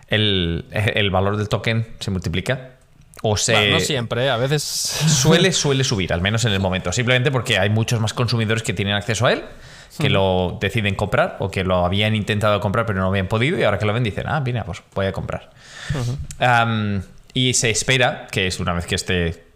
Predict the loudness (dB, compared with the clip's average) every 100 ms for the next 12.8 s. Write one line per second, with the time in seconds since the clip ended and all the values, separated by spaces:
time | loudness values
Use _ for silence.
0 | -20 -20 _ -4 -2 0 0 0 -4 -12
1 | -4 0 0 2 0 2 0 0 -2 -2
2 | 0 0 0 0 -2 -2 -4 -6 -4 -4
3 | -2 -2 -4 -6 -10 -20 -20 -20 -20 -10
4 | -6 -2 0 0 0 -2 -2 -2 -2 -2
5 | -2 -6 -12 -20 -20 -20 -18 -16 -16 -16
6 | -18 -18 -6 0 2 0 0 2 4 4
7 | 2 0 -4 -14 -10 0 2 2 2 4
8 | 4 4 2 0 0 0 0 -2 -2 0
9 | -2 -2 -6 -6 -12 -4 0 0 0 -2
10 | -2 0 0 -4 -8 -6 -6 -8 -6 -6
11 | -4 -4 -2 -2 -2 -2 -2 0 0 0
12 | 0 0 2 2 2 0 -2 -4